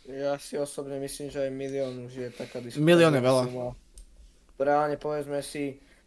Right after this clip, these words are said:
Speaker 1: eh, nepodáva výkony hodné miliónu. Mali sme, mm, minulú zimu, eh, na očiach Roba Polievku,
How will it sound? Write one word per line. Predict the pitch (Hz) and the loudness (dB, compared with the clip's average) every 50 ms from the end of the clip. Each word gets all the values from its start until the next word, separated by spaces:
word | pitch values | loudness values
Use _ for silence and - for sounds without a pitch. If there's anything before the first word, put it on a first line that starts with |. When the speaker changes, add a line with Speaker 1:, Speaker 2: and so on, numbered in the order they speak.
| - - - - - | -18 -16 -16 -14 -8
Speaker 1:
eh, | - 127 139 139 139 139 139 135 131 135 131 123 123 110 98 76 - - _ - - - - - - - - - - - - - - _ - - - - - - - 131 | -4 0 2 4 4 4 4 2 2 0 -2 -2 -4 -6 -8 -10 -12 -18 _ -20 -20 -20 -20 -20 -20 -20 -20 -20 -20 -20 -20 -20 -20 _ -18 -18 -18 -20 -20 -20 -14 -4
nepodáva | 156 175 180 175 175 156 147 143 139 139 135 | -2 -2 0 0 0 0 2 4 4 4 4
výkony | 135 139 139 - 147 139 131 131 127 | 2 0 -4 -4 -4 -4 -4 -4 -4
hodné | 135 131 131 131 127 | -4 -4 -4 -4 -6
miliónu. | 127 127 127 135 131 123 120 120 120 117 113 110 - - - - | -4 -4 -4 -4 -4 -4 -6 -6 -8 -8 -10 -12 -14 -14 -12 -6
Mali | 135 139 151 156 156 | -4 -2 -2 -2 -2
sme, | 147 151 151 147 143 139 139 135 135 131 123 110 - - - - - _ _ - - | -4 -6 -6 -4 -2 0 0 0 0 0 -2 -4 -6 -10 -16 -20 -20 _ _ -16 -12
mm, | 127 135 135 139 135 135 135 135 131 131 131 127 123 131 | -10 -10 -8 -10 -10 -10 -10 -10 -10 -10 -8 -8 -8 -8
minulú | 139 143 143 147 147 139 131 | -8 -6 -6 -6 -6 -6 -6
zimu, | 131 139 139 143 139 139 131 127 | -6 -8 -6 -6 -6 -6 -8 -8
eh, | - - - - - - - - - - - - - - - - - - - - - - 110 117 120 | -12 -18 -20 -20 -20 -20 -20 -20 -20 -20 -20 -20 -20 -20 -20 -20 -20 -20 -20 -18 -12 -6 -4 -4 -2
na | 123 127 131 139 135 | -2 0 0 0 0
očiach | 131 - 143 131 131 | 0 0 -2 -2 0
Roba | 139 139 139 143 143 139 | 0 0 2 2 0 0
Polievku, | - 143 135 135 135 131 127 139 | 0 0 0 0 0 -2 0 0